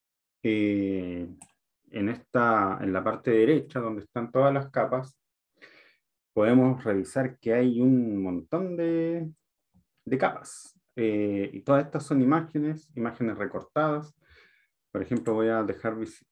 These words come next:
visibilizando solamente, eh, esta capa y como se pueden, se pueden dar cuenta, eh, es una imagen recortada de un arbusto. Y si vamos viendo las otras capas, eh, también. ¿Ya?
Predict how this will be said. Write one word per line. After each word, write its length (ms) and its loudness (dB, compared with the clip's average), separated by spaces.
visibilizando 920 -2
solamente, 1000 0
eh, 840 -2
esta 240 -2
capa 340 0
y 80 -4
como 160 -2
se 140 -6
pueden, 420 -2
se 120 -10
pueden 220 -2
dar 200 -2
cuenta, 540 -2
eh, 220 0
es 140 -6
una 100 2
imagen 300 -2
recortada 840 0
de 120 -6
un 140 -2
arbusto. 720 -8
Y 100 -10
si 120 -6
vamos 300 2
viendo 260 2
las 180 -2
otras 220 -12
capas, 400 -4
eh, 220 -2
también. 480 -6
¿Ya? 340 -2